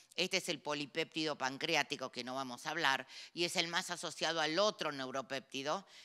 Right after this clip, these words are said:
pero el cinco está asociado al hambre y hace todo lo que les dije recién, y localizado en hipotálamo, núcleos talámicos, amígdala y testículo. Y el seis, que cuando yo hice esta diapositiva hace más de diez años,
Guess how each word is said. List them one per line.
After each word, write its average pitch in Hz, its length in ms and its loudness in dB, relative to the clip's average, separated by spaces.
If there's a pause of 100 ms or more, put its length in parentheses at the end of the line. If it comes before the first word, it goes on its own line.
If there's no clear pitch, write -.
(220)
pero 196 240 10
el 185 160 6
cinco 196 840 2
está 156 300 2
asociado 156 720 0
al 165 140 6
hambre 151 600 6
y 180 100 6
hace 190 300 8
todo 214 400 8
lo 190 160 4
que 165 100 2
les 151 160 2
dije 147 300 2
recién, 139 560 4 (400)
y 190 140 2
localizado 180 680 6
en 170 100 0
hipotálamo, 151 760 6
núcleos 151 400 -4
talámicos, 139 680 2
amígdala 185 520 2
y 143 80 -2
testículo. 104 640 -4 (320)
Y 262 160 6
el 302 180 8
seis, 196 540 8
que 151 140 0
cuando 135 240 -4
yo 170 120 -4
hice 175 180 -4
esta - 120 0
diapositiva 143 640 0
hace 147 180 -2
más 139 200 -2
de 147 120 4
diez 151 280 -2
años, 131 400 0